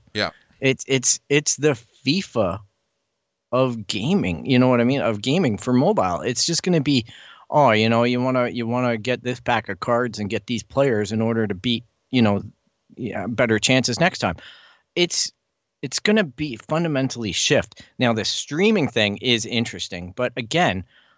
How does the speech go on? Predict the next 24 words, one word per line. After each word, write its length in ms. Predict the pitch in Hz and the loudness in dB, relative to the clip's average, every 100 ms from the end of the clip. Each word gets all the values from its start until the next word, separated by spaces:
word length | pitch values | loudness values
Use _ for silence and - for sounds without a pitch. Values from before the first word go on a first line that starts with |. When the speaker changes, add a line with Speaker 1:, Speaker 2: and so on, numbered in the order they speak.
| _ - | _ -2
Speaker 2:
I 120 | 151 | -2
just 180 | 175 - | -2 -4
don't 180 | 185 160 | -4 -2
know 100 | 156 | -2
that 180 | 147 | -4
the 140 | 117 - | -6 -4
appetite 520 | 127 147 170 131 113 | -2 -2 -4 -6 -6
for 120 | 101 | -10
people, 440 | - 104 95 101 - - _ _ - | -10 -10 -4 -6 -6 -14 _ _ -4
I 80 | 160 | 0
don't 140 | 285 349 | 2 2
really 200 | 151 117 | 2 2
wanna 320 | 101 87 85 - _ | 0 -2 -6 -14 _
play 320 | _ 85 85 80 _ _ | _ -12 -12 -12 _ _
frickin' 440 | 120 104 113 92 82 _ _ | -10 -6 -2 -4 -4 _ _
Last 380 | 113 90 90 - | -2 0 0 -2
of 60 | 98 | -6
Us 160 | 90 - | -6 -6
Two 260 | - 113 | 0 2
on 100 | 101 | 2
my 120 | 87 | 0
cell 280 | 82 90 98 | -2 0 0
phone. 360 | - 214 311 247 _ | 2 2 2 -2 _
Speaker 1:
Exactly. 380 | 139 160 - 104 | -10 -8 -8 -14